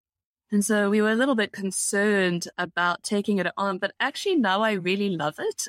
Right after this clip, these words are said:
because if partner opens two diamonds and they've got a balanced hand, um, and nineteen to twenty points, we can actually bail out in two diamonds. We can bail out in three clubs.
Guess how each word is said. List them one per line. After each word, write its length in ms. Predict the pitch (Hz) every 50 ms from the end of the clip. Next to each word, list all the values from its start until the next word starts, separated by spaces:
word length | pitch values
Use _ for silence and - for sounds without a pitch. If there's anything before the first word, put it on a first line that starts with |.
| - _ -
because 360 | 240 226 214 - 269 262 - _ _ _ _ _ -
if 220 | - 220 214 _
partner 320 | - 226 226 226 220 208 185
opens 420 | 160 180 180 - 185 170 - -
two 160 | - - 180
diamonds 480 | 170 170 160 160 156 160 165 160 165 -
and 160 | 165 156 160
they've 80 | 151 -
got 160 | - 156 160
a 60 | 160
balanced 580 | - - 151 151 147 156 160 180 185 - - -
hand, 520 | - 165 160 151 156 156 151 180 - - _ _ - -
um, 300 | 170 165 165 160 151 151
and 100 | 160 156
nineteen 320 | 156 156 160 156 - 160
to 80 | - -
twenty 280 | - - 160 156 160
points, 380 | - _ - 165 160 165 - -
we 60 | 208
can 120 | - 226 247
actually 240 | 269 - - 294
bail 340 | 220 - 165 170 175 185 180
out 280 | 151 156 170 185 - -
in 100 | 175 156
two 260 | - - - 202 180
diamonds. 600 | - 147 151 151 156 170 180 196 208 208 - -
We 80 | 180 170
can 140 | - 175
bail 260 | 165 165 165 170 175 175
out 220 | 175 175 180 -
in 140 | 170 151 -
three 260 | _ - 160 160 160
clubs. 580 | - - 175 170 170 180 190 196 - - -